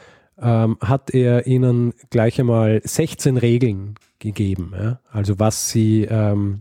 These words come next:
was sie einhalten müssen. Ich lese jetzt ein paar vor. Also, äh, ganz wichtig war natürlich der absolute Gehorsam gegenüber ihren Offizieren.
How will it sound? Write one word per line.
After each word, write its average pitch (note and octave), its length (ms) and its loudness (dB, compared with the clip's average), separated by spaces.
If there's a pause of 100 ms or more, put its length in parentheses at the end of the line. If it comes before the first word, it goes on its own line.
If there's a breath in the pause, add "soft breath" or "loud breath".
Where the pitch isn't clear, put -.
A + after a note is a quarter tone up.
(100)
was A2+ 180 -2
sie - 120 -4
einhalten A2+ 400 0
müssen. A#2+ 180 2
Ich A2 80 2
lese A#2 180 0
jetzt B2 120 -2
ein A2 60 0
paar G#2+ 160 -2
vor. A#2+ 320 -2 (240 loud breath)
Also, B2+ 400 0
äh, A#2+ 280 0
ganz C3+ 280 0
wichtig D#3 340 -2
war A#2+ 340 2 (320 soft breath)
natürlich B2+ 380 0
der - 140 -8
absolute C3 560 0
Gehorsam A#2+ 640 0
gegenüber A2+ 380 0
ihren G#2 220 0
Offizieren. D3 640 -2